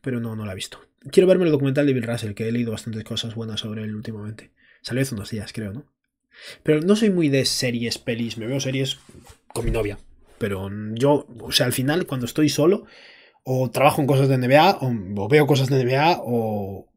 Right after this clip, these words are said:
o juego, pero no suelo ponerme yo una peli o una serie. Entonces, no, no suelo ver esas cosas, pero bueno, a veces <laughs> lo hago un poco, obviamente.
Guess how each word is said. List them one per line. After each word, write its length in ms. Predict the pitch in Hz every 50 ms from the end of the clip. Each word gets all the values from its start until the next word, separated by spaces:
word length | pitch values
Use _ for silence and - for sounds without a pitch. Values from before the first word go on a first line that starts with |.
| _ _
o 120 | - -
juego, 420 | - - 123 123 143 151 180 - - _ _ - - - _ _ _ _
pero 180 | - - 113 110
no 300 | 110 117 117 117 127 131
suelo 260 | 127 - 131 120 117
ponerme 320 | - - 110 110 110 110 104
yo 100 | 107 110
una 200 | 104 92 - -
peli 240 | 104 98 92 - -
o 80 | - 101
una 120 | 98 92
serie. 320 | - - - - - - _ _ _ _ _ _ - - - - -
Entonces, 500 | - - 104 101 101 98 - - - _ _
no, 440 | 117 107 101 98 101 98 80 - -
no 120 | 113 123
suelo 160 | 117 - 107 101
ver 100 | 101 95
esas 180 | - - -
cosas, 300 | - 90 92 - - - _
pero 160 | - - 92
bueno, 160 | 90 90 - - _ _
a 100 | - -
veces 380 | 113 123 - 123 117 - - - - - - - - _ _ - -
<laughs> 460 | - - - - _ _ _ _ -
lo 100 | 98 92
hago 120 | 95 95
un 100 | 92 98
poco, 220 | - - - - -
obviamente. 480 | - 85 90 101 104 104 - - _